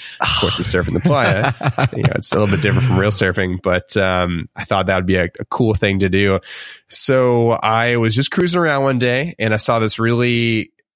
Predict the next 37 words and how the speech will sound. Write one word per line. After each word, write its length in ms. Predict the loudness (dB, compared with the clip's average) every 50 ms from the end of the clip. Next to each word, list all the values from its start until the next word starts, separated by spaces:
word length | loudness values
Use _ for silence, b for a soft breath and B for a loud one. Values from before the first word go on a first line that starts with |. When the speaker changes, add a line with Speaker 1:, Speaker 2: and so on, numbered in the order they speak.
| _ _ -6
Speaker 1:
nice 680 | -2 2 2 2 2 2 2 0 0 0 -2 -4 -4
camera 480 | -6 -6 -4 -2 0 0 2 2 2 2
that 100 | 2 0
this 140 | 0 -2 -2
guy 480 | 0 0 0 2 0 0 0 0 0
was 160 | -2 -2 -4 -2
taking 260 | -2 -4 -4 -4 -4
pictures 480 | -6 -4 -2 0 0 0 0 0 0
of 160 | 0 -2 -2 -2
different 280 | -4 -4 -4 -4 -2
people. 220 | -2 0 0 0 0
And 80 | 2
I 60 | 0
just 180 | 0 -2 -2 -2
happened 200 | -4 -4 -2 0
to 40 | 0
ride 180 | 0 0 0
by 200 | 0 0 0 2
him. 200 | 2 0 0 2
He 180 | 0 0 -2 -4
snapped 400 | -6 -6 -4 -2 -4 -4 -2 -2
a 160 | -2 -2 -2 -4 -8
photo 340 | -4 -2 0 2 2 2 2
of 80 | 2
me. 220 | 2 2 2 2 0
And 120 | 0 -2 B B B B B
whenever 180 | 0 0 0 0
someone 180 | 0 0 0
has 80 | 2 2
a 60 | 2
really 240 | 2 2 2 2 2
nice 240 | 2 0 0 -2 -4
camera 420 | -4 -4 -2 0 0 0 0 0
at 100 | 0 -2
Burning 320 | -2 0 0 2 0 0 0
Man, 420 | 0 0 0 0 0 -2 -4 -6 -6
um, 540 | -4 -2 -2 0 0 0 -2 -2 -4 -6